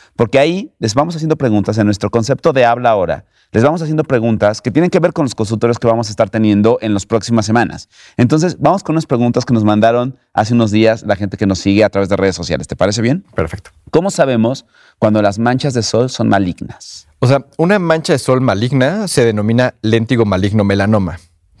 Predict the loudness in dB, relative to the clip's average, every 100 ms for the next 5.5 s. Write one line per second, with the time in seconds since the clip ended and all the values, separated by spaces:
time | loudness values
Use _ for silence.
0 | 0 2 2 -2 -4 0 -2 2 2 2
1 | 0 0 0 0 -2 -6 -4 0 0 0
2 | 0 0 0 0 0 0 -2 -2 -4 -4
3 | -4 -4 0 2 2 0 0 -2 0 0
4 | 2 0 -2 -8 -4 -2 0 -2 -4 -4
5 | -2 2 2 2 -2